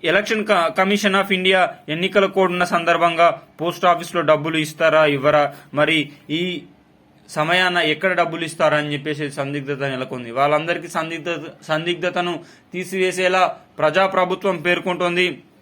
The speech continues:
పోస్ట్ ఆఫీస్లోనే డబ్బులు పంపిణీ చేస్తాము, బ్యాంక్ అకౌంట్లో వేసేది మాత్రం ఎన్నికల కోడ్ అయిపోయిన తర్వాత ప్రతి నెల బ్యాంక్ అకౌంట్లో మేము వేస్తాము, బ్యాంక్ అకౌంట్లో మన ఆధార్ కార్డు, రేషన్ కార్డు, బ్యాంక్ అకౌంట్, అదేవిధంగా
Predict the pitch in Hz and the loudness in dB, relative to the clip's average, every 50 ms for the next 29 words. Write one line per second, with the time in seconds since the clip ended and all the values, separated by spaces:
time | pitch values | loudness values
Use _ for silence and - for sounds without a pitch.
0 | _ _ _ _ _ _ _ _ _ _ - - - - 180 185 196 196 196 208 | _ _ _ _ _ _ _ _ _ _ -20 -20 -14 -2 4 4 4 4 6 4
1 | 208 196 185 180 185 180 - 190 190 180 180 170 175 170 151 170 175 151 165 165 | 2 2 2 0 -2 -4 0 0 2 2 4 4 4 2 4 2 -2 0 2 0
2 | 156 151 165 165 156 156 156 151 147 151 165 156 147 143 151 151 147 139 - - | 0 0 -2 -4 -4 -2 -2 -2 -2 0 0 0 0 0 -2 -4 -4 -6 -8 -14
3 | - - - _ _ _ _ _ - _ - - 123 143 151 170 196 196 196 190 | -20 -20 -20 _ _ _ _ _ -20 _ -14 -2 2 2 2 4 2 2 2 2
4 | 190 190 196 185 170 180 180 175 170 170 170 165 185 165 156 165 156 156 156 156 | 2 2 -2 -2 0 0 0 2 2 0 0 0 -2 0 0 0 2 2 2 2
5 | 156 170 165 151 151 151 156 156 160 165 160 151 156 156 160 156 151 156 151 151 | 0 -2 -2 -2 -2 -2 -4 -2 -2 0 -2 -2 -2 -4 -2 0 2 0 0 0
6 | 160 156 151 139 147 147 147 147 143 147 151 139 143 - 151 147 143 147 - - | -4 -6 -4 -2 0 2 2 2 2 2 0 -2 -2 -2 -2 -2 -2 -2 -6 -6
7 | 175 165 151 147 151 156 165 170 - 127 139 143 147 151 147 147 147 143 - 151 | -6 -4 -2 -2 0 2 2 2 2 2 2 2 2 0 -2 -4 -6 -6 -4 -6
8 | 147 143 143 151 151 156 143 143 143 - - - _ - 131 143 147 147 143 139 | -6 -6 -4 -2 -2 -2 -2 -2 -6 -16 -20 -20 _ -8 -6 -4 -2 -2 -2 2
9 | 135 143 143 143 143 - 160 147 139 139 139 143 139 135 - - - - - - | 2 2 2 2 0 0 0 0 2 0 -2 -4 -4 -4 -6 -14 -20 -18 -4 0
10 | 143 143 151 156 151 165 160 - - 156 151 147 139 143 151 156 156 147 139 143 | 2 2 2 0 0 -2 -4 -2 0 -2 0 0 -2 -2 0 2 2 2 0 -2
11 | - - - - 143 143 143 143 139 147 151 156 165 165 160 160 160 160 156 147 | -8 -18 -10 -4 -2 0 2 4 4 4 4 2 2 0 2 2 2 2 4 2
12 | 139 139 147 151 143 180 156 151 147 - 151 147 147 143 120 127 135 139 147 156 | 2 2 0 0 0 -2 -4 -4 -2 2 2 2 2 0 -2 0 0 0 0 0
13 | 147 151 147 143 - 156 147 143 135 147 139 139 135 147 143 139 143 143 143 139 | 0 0 -2 0 0 -4 -2 -2 0 2 2 2 2 2 0 0 -2 -2 -2 0
14 | 143 147 | 2 2